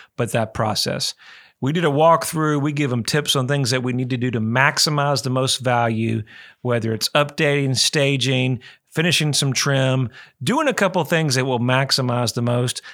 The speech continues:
Just left somebody today in Loudon, um, little simple thing of a fence that maybe will cost fifteen hundred bucks, but the separation from the property lines will make the huge, huge difference. And hopefully not only been on the market for a month or two,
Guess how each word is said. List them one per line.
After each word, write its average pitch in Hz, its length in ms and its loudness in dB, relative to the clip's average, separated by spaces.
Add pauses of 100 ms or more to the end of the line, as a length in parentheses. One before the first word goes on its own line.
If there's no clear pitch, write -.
(100)
Just 156 220 0
left 156 200 2
somebody 143 300 2
today 131 240 0
in 123 120 0
Loudon, 131 640 2 (420)
um, 117 680 -2
little 160 400 2
simple 151 380 2
thing 139 280 0
of 120 100 0
a 117 100 0
fence 139 500 0
that 139 140 -4
maybe 135 240 0
will 131 160 -2
cost 127 380 0
fifteen 139 340 -2
hundred 120 260 0
bucks, 120 440 -2 (440)
but 127 360 -2 (260)
the 139 80 -2
separation 143 680 2
from 131 120 -2
the 123 80 -2
property 131 480 0
lines 117 420 0
will 120 80 -2
make 117 300 -2
the 127 100 -4
huge, 143 800 -4
huge 127 400 -4
difference. 120 520 -2 (440)
And 123 100 -2
hopefully 131 380 0
not 143 160 4
only 151 220 2
been 143 160 0
on 139 60 0
the 131 60 0
market 139 400 0
for 127 280 0
a 117 60 0
month 202 260 0
or 156 60 -2
two, 117 360 0